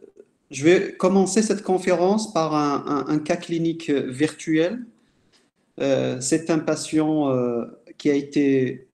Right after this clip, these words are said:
traité pour coronaropathie, cardiopathie ischémique, par angioplastie avec mise en place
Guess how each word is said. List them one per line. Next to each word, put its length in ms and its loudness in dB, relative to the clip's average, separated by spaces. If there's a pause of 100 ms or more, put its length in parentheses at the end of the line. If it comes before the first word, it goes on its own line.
(560)
traité 400 0
pour 240 -2
coronaropathie, 960 0
cardiopathie 580 -2
ischémique, 680 -2 (100)
par 240 0
angioplastie 800 0
avec 280 0
mise 200 4
en 100 0
place 540 -4